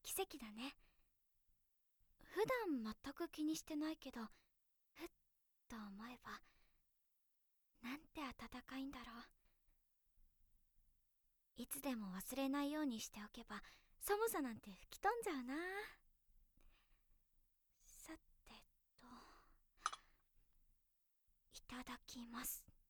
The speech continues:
あ、ごめんね。食べながらお話しするなんて、ちょっとお行儀が悪いけど。でも、仕方ないよ。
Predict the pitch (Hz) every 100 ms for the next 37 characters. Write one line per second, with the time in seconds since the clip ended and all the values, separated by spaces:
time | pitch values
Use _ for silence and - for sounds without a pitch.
0 | - - _ _ _ _ - _ _ _
1 | _ _ _ _ - - - - - -
2 | - - - _ - - - - - 311
3 | 320 392 403 440 - - - - _ -
4 | - - - 330 403 466 466 427 320 277
5 | 285 302 302 320 - 330 311 294 262 -
6 | - - _ - - _ - - 453 -
7 | 349 285 269 320 330 330 330 320 320 311
8 | 294 269 240 - - - _ _ _ _
9 | _ _ _ _ - _ _ _ _ _
10 | _ 262 392 349 - - - - - -
11 | 494 571 554 554 370